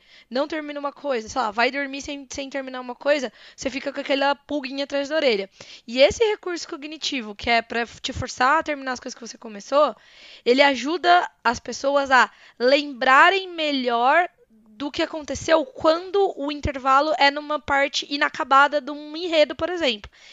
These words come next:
Então, assim, além da vantagem de querer fazer as pessoas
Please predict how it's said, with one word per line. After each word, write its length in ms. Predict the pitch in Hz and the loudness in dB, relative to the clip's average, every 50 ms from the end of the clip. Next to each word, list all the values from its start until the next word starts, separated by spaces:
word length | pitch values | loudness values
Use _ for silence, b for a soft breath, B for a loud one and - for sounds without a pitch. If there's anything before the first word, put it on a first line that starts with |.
| B B B B B | B B B B B
Então, 300 | 240 247 226 311 294 311 | -12 -6 0 4 4 4
assim, 240 | 349 - 320 277 247 | 4 2 -4 -4 -2
além 200 | 240 254 285 370 | 0 0 0 0
da 100 | 403 370 | -2 -4
vantagem 460 | 359 359 302 277 247 233 214 226 233 | -4 -4 0 2 2 2 0 -4 -10
de 120 | 220 233 | -10 -12
querer 240 | - - 233 233 262 | -8 -6 -4 -4 -4
fazer 220 | 247 302 285 269 269 | -4 -4 -6 -6 -6
as 100 | 247 247 | -8 -8
pessoas 420 | 262 - - 262 262 262 254 - | -14 -8 -4 -4 -4 -4 -6 -12